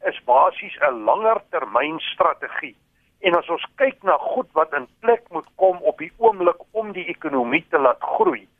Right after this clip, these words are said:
dan is dit goed soos byvoorbeeld politieke stabiliteit en bestendigheid in die land. Dit is ook goed soos,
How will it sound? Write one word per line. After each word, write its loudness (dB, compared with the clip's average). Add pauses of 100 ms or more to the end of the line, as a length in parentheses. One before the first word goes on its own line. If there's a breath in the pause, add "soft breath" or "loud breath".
(340)
dan 2
is -4
dit -2
goed -2
soos 0 (280)
byvoorbeeld 0
politieke -4
stabiliteit -2 (100)
en -6
bestendigheid 0
in -6
die -4
land. 0 (520)
Dit -2
is 0
ook 2
goed -2
soos, 0